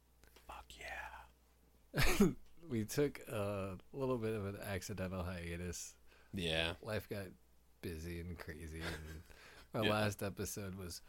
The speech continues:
Speaker 2: so perfectly recorded,
Speaker 1: Ugh.
Speaker 2: besides the fact that it didn't record.
Speaker 1: Dude, I'm, I'm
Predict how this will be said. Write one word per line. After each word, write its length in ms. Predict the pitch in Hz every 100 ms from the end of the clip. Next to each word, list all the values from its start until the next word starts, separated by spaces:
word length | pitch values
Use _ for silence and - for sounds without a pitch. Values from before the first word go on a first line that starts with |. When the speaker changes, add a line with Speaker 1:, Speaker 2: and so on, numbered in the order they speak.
| - - - -
Speaker 2:
so 460 | - - - 123 98
perfectly 600 | - 90 - 101 90 87
recorded, 680 | 87 - 98 95 101 107 104 -
Speaker 1:
Ugh. 280 | 87 82 78 - - - -
Speaker 2:
besides 460 | 104 90 101 90 82
the 80 | 82
fact 360 | - 85 85 107
that 120 | 87
it 140 | 87
didn't 240 | 90 90 87
record. 540 | 90 - 98 101 120 - - - 92
Speaker 1:
Dude, 220 | 101 95
I'm, 300 | 98 95 - - -
I'm 280 | 117 117